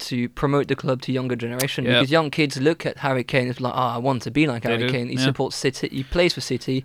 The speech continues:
Speaker 2: Yep.
Speaker 1: I wanna support City."
Speaker 2: You
Speaker 1: That
Speaker 2: know
Speaker 1: will
Speaker 2: what?
Speaker 1: make sense in that sense. Uh, Aguero is leaving.
Speaker 2: Yeah.
Speaker 1: We're probably gonna get Harry Kane.
Speaker 2: Mm.
Speaker 1: Harry Kane will fit perfectly into Guardiola's
Speaker 2: He
Speaker 1: style.
Speaker 2: would. He would.
Speaker 1: So
Speaker 2: I mean,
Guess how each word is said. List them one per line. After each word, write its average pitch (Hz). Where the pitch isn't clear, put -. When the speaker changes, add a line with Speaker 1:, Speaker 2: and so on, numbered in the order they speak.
Speaker 2:
Yep. 127
Speaker 1:
I 151
wanna 135
support 123
City." 135
Speaker 2:
You 117
Speaker 1:
That 175
Speaker 2:
know 214
Speaker 1:
will -
Speaker 2:
what? 127
Speaker 1:
make 131
sense 165
in 151
that 135
sense. 156
Uh, 135
Aguero 208
is 160
leaving. 185
Speaker 2:
Yeah. 156
Speaker 1:
We're 151
probably 170
gonna 156
get 147
Harry 139
Kane. 151
Speaker 2:
Mm. 160
Speaker 1:
Harry 202
Kane 220
will 196
fit 180
perfectly 180
into 165
Guardiola's 147
Speaker 2:
He 147
Speaker 1:
style. 160
Speaker 2:
would. 220
He 131
would. 123
Speaker 1:
So 175
Speaker 2:
I 180
mean, 214